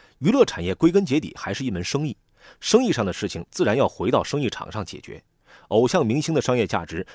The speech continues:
不是靠粉丝掐架水平来决定的，他们的收入主要来自于片酬和国际化品牌的代言收入。想要支持你的爱豆，就应该专心工作，努力赚钱，买他的演唱会票、电影票和专辑，买他代言的产品。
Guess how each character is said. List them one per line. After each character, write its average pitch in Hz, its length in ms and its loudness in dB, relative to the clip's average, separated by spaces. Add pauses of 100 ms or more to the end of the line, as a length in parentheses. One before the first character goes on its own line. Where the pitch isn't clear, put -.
(140)
不 - 140 2
是 175 100 -2
靠 123 200 0
粉 - 220 -12
丝 - 140 -4
掐 156 220 -4
架 160 160 0
水 - 160 -14
平 87 140 -12
来 85 100 -4
决 76 160 -12
定 82 180 -8
的， - 100 -20 (420)
他 - 160 2
们 226 40 0
的 175 80 4
收 196 200 2
入 214 160 2
主 87 200 -6
要 143 120 4
来 87 160 -2
自 95 160 -6
于 90 100 -4
片 196 300 -2
酬 - 260 -4 (160)
和 - 100 -2
国 95 220 0
际 165 80 0
化 120 180 -2
品 - 220 -12
牌 85 140 -12
的 101 80 -4
代 147 160 -2
言 78 180 -8
收 80 180 -10
入。 80 140 -12 (720)
想 139 140 2
要 180 120 6
支 226 140 -2
持 185 120 -2
你 131 100 0
的 - 80 -4
爱 131 160 0
豆， 143 180 0 (220)
就 117 120 0
应 131 140 0
该 127 140 2
专 175 280 2
心 160 200 -2
工 160 180 0
作， 139 220 -4
努 90 140 -6
力 110 120 0
赚 117 180 0
钱， 101 260 -6 (200)
买 85 180 -2
他 110 120 -6
的 110 80 -2
演 80 180 -8
唱 110 140 -2
会 113 160 0
票、 135 220 2 (340)
电 185 140 2
影 90 180 -2
票 131 180 0
和 - 160 -8
专 156 200 2
辑， - 280 -10 (180)
买 160 160 -6
他 196 120 -4
代 151 140 0
言 85 140 -2
的 - 60 -2
产 95 220 -6
品。 - 160 -10